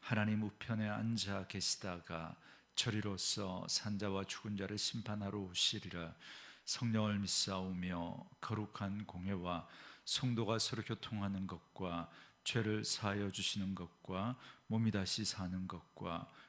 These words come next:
영원히 사는 것을 믿사옵나이다. 아멘." 이 아침에 우리에게 주시는 하나님의 말씀은 창세기 사 장 일 절로 이십육 절 말씀까지.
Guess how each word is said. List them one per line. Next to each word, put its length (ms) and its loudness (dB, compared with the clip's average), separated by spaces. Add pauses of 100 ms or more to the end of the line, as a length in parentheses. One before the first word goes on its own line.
(160)
영원히 460 4
사는 460 0
것을 580 0
믿사옵나이다. 1200 0 (360)
아멘." 680 -4 (2250)
이 60 4
아침에 280 8
우리에게 280 8
주시는 580 4
하나님의 480 4
말씀은 640 2
창세기 640 2
사 380 0
장 480 -2 (1700)
일 140 0
절로 680 2 (600)
이십육 720 0
절 300 2
말씀까지. 920 -2